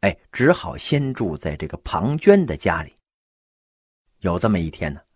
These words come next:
这魏惠王一时兴起，想试验一下这孙膑的才能啊，他就让这孙膑和庞涓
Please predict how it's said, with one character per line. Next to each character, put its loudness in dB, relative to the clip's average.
这 4
魏 6
惠 2
王 -2
一 2
时 4
兴 4
起， -2
想 -4
试 2
验 2
一 -4
下 -6
这 -8
孙 2
膑 4
的 -4
才 -2
能 2
啊， -14
他 -2
就 8
让 8
这 4
孙 0
膑 2
和 -8
庞 -2
涓 6